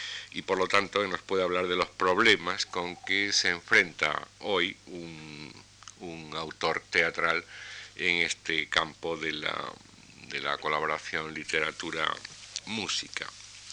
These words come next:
Como quiera que Vicente Molina Foix es el libretista de Luis de Pablo, a quien tuvimos aquí en esta misma tribuna hace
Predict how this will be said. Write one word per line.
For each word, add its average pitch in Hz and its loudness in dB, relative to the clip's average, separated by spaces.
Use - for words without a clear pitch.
Como 104 2
quiera 123 8
que 98 4
Vicente 87 0
Molina 80 -2
Foix - 0
es - 0
el 82 -2
libretista 80 0
de 80 0
Luis 80 -6
de 82 -4
Pablo, 92 2
a 92 6
quien 85 0
tuvimos 92 2
aquí 95 -4
en 82 -2
esta 82 -4
misma 80 -6
tribuna 82 -4
hace 73 -6